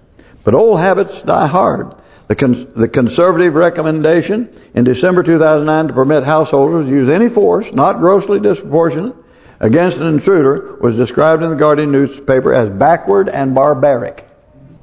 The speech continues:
Do you see the propaganda taking place in the United States? Anytime, like, Sarah Palin comes along, and she does things, talks ways that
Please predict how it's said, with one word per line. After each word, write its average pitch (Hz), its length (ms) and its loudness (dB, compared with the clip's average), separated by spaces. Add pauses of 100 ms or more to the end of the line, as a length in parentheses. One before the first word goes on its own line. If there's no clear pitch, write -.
Do 123 80 0
you 123 60 2
see 175 200 2
the 135 300 0 (180)
propaganda 170 540 0
taking 143 320 -2
place 156 240 0
in - 20 -14
the 139 60 -6
United 147 260 -2
States? 147 300 0
Anytime, 165 600 0 (280)
like, - 340 -4
Sarah 262 240 2
Palin 185 360 0
comes 113 220 -4
along, 98 460 -8 (1400)
and 180 200 2
she 214 280 0 (360)
does 170 280 0
things, 175 440 -2
talks 180 360 -2
ways 165 400 0
that - 160 -4